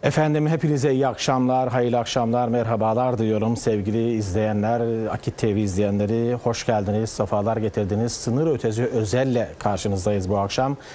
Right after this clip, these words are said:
Neden sınır ötesi özel? Hemen arz etmek istiyorum. Biliyorsunuz, sınır ötesi programını değerli meslektaşım Serkan Güzel sizlere sunuyordu.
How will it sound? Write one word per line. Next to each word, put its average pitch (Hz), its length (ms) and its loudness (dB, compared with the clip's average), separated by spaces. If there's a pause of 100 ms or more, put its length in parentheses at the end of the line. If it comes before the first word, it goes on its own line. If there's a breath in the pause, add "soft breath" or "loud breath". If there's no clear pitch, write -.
(200 loud breath)
Neden 127 440 2
sınır 110 340 0
ötesi 104 340 -2
özel? 104 380 0
Hemen 117 260 0 (300)
arz 107 200 0
etmek 101 300 -2
istiyorum. 123 480 -2 (460 loud breath)
Biliyorsunuz, 131 400 0
sınır 139 280 0
ötesi 139 320 -2
programını 117 580 0
değerli 117 580 0
meslektaşım 123 720 -2
Serkan 123 540 -2
Güzel 113 440 0
sizlere 90 600 -2
sunuyordu. 98 560 0